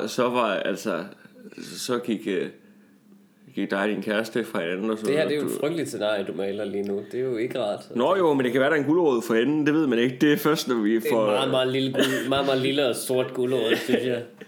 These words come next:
Speaker 1: Ja, ja. Men hvis nu siger, at, øh,
Speaker 2: Du
Speaker 1: så
Speaker 2: kan komme til at drikke noget mere, når du er blevet alene. Lyder det ikke fedt?
Speaker 1: Ja, okay,
Speaker 2: Jo,
Speaker 1: jeg,
Speaker 2: det lyder
Speaker 1: jeg,
Speaker 2: rigtig
Speaker 1: jeg,
Speaker 2: fedt.
Speaker 1: jeg kan godt høre det, der er
Speaker 2: Jeg ville
Speaker 1: virkelig
Speaker 2: nok være nødt til at gøre det. Sådan vil jeg sige det.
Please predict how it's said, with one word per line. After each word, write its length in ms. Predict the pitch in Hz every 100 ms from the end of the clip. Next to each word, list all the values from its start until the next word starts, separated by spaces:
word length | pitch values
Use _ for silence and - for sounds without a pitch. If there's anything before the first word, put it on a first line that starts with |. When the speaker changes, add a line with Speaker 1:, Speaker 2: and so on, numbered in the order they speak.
| - 180 147 50 -
Speaker 1:
Ja, 300 | 98 98 71
ja. 60 | 82 - - -
Men 100 | 147
hvis 120 | 170 269
nu 80 |
siger, 280 | 233 226 226
at, 140 | 196 147
øh, 100 | 139
Speaker 2:
Du 40 |
Speaker 1:
så 80 | 143
Speaker 2:
kan 100 | 170
komme 180 | 190 202
til 100 | 254
at 100 | 165
drikke 400 | 180 - 262 -
noget 220 | 208 175 156
mere, 340 | 160 170 165
når 100 | 143
du 100 | 143
er 60 | 139
blevet 200 | 139 143 135
alene. 400 | 135 147 180 185 131 - - 359
Lyder 140 | 233
det 60 | 269
ikke 140 | 285 254
fedt? 760 | - 277 - - - - - - - -
Speaker 1:
Ja, 160 | - 110
okay, 100 | 117
Speaker 2:
Jo, 40 |
Speaker 1:
jeg, 80 | 120
Speaker 2:
det 80 | 131
lyder 120 | -
Speaker 1:
jeg, 100 | -
Speaker 2:
rigtig 140 | 160 123
Speaker 1:
jeg, 80 |
Speaker 2:
fedt. 80 | 131
Speaker 1:
jeg 60 | 151
kan 80 | 127
godt 160 | 139
høre 160 | 156 147
det, 80 | 120
der 60 |
er 40 | 117
Speaker 2:
Jeg 100 | 139
ville 120 | 151
Speaker 1:
virkelig 100 | 156
Speaker 2:
nok 80 | 196
være 140 | 196 160
nødt 220 | 196 180
til 80 | 147
at 80 | 120
gøre 240 | 101 104
det. 80 | 104
Sådan 180 | 180 180
vil 80 | 120
jeg 100 | 92
sige 220 | 98
det. 100 | 98